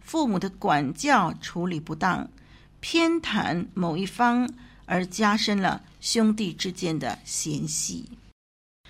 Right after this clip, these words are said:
丽文看过一些例子，当父母偏爱其中的孩子，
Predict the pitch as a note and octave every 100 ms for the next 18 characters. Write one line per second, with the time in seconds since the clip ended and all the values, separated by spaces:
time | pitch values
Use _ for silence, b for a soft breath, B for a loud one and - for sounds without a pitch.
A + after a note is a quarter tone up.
0 | B B B F4 F4+ D4+ D#4 E4+ D4+ C#4
1 | C4 C#4 D#4 C4 - - C#3 - b b
2 | b A#3+ C4 C#4 C4 G#3 - A#3+ A#3 B3
3 | A3+ - G3 A3+ A3+ A3 F#3+ D#3 E3+ F#3+